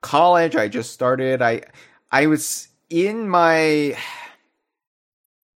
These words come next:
I, I think I was in my computer class in my freshman year, and, um,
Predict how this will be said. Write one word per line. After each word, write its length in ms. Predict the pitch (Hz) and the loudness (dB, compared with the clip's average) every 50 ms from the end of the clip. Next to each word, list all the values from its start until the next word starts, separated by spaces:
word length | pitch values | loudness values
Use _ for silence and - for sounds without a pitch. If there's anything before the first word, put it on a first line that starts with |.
| _ _ _ _ _ _ _ _ _ _ _ _ - | _ _ _ _ _ _ _ _ _ _ _ _ -10
I, 160 | 92 110 117 120 | -8 -6 -2 -2
I 100 | 127 135 | -2 -2
think 220 | - 185 190 214 | -2 -4 -2 0
I 80 | 202 180 | 2 2
was 160 | 156 135 - | 0 -2 -4
in 300 | - 151 147 147 147 143 | -6 -6 -6 -4 -4 -4
my 420 | 143 135 131 127 123 120 117 113 - | -2 -2 -2 -2 -2 -4 -6 -8 -8
computer 600 | - 117 104 - - - - 175 165 127 107 - | -10 -10 -10 -12 -16 -14 -10 -8 -6 -6 -6 -8
class 560 | - - - - 87 87 69 - - - 101 | -10 -12 -8 -6 -6 -6 -6 -8 -12 -14 -12
in 60 | 101 | -12
my 100 | 95 90 | -12 -12
freshman 500 | - - 123 117 110 - - 113 107 104 | -10 -6 -6 -6 -6 -8 -12 -12 -12 -10
year, 420 | 101 101 98 90 87 87 85 85 - - - - _ _ _ _ _ - | -8 -6 -4 -4 -2 -2 -4 -6 -8 -16 -20 -20 _ _ _ _ _ -4
and, 640 | 156 156 151 151 151 151 156 151 151 151 151 139 143 | 0 2 4 4 4 4 4 2 2 -2 -4 -2 0
um, 720 | 156 147 143 143 139 139 139 135 135 135 131 127 123 120 | 4 6 6 6 6 6 4 2 0 -2 -6 -8 -10 -12